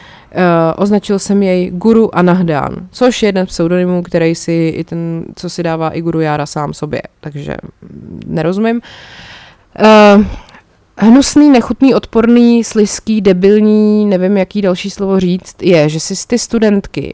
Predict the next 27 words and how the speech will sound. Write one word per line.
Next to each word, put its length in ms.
ten 240
guru 400
vybíral 600
podle 300
vz-, 300
jakoby 580
vybíral 580
a 260
podle 300
vzhledu 340
je 100
třídil 320
do 100
kategorií. 580
A 120
B 180
C. 300
Do 100
kategorie 560
A 200
měly 240
spadat 320
především 440
mladé, 280
štíhlé, 360
modrooké 480
blondýny. 580